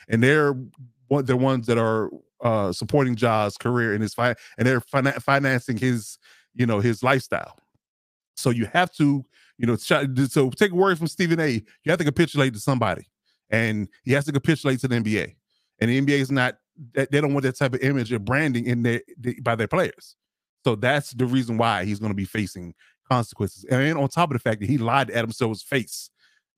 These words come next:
bold face said, "I, I'm not gonna do this again. I'm gonna learn from my mistakes." And he turned right around and did it again.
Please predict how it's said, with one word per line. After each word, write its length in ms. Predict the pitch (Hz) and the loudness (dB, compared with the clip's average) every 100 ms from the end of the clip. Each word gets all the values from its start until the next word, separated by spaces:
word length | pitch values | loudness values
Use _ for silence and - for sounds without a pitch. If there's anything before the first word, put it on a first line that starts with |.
| 107 | _
bold 320 | 151 175 151 | 2 4 2
face 260 | 156 131 110 | 2 0 -2
said, 260 | - 131 | -2 0
"I, 200 | 113 110 117 | 2 0 0
I'm 120 | 123 | 0
not 140 | 131 113 | 0 0
gonna 160 | 120 | -2
do 100 | 120 | 0
this 160 | 131 110 | -2 -2
again. 160 | 101 | -4
I'm 60 | 104 | 0
gonna 120 | 110 | 2
learn 120 | 120 | 0
from 100 | 113 | 0
my 80 | 107 | -2
mistakes." 360 | 101 95 120 - | -2 -2 -4 -2
And 100 | 95 | -4
he 80 | 101 | -2
turned 240 | 120 107 | -2 0
right 180 | 113 113 | 0 0
around 200 | 117 113 | 0 -2
and 100 | 107 | -2
did 80 | 104 | -4
it 100 | 101 | -4
again. 300 | 104 87 | -4 -4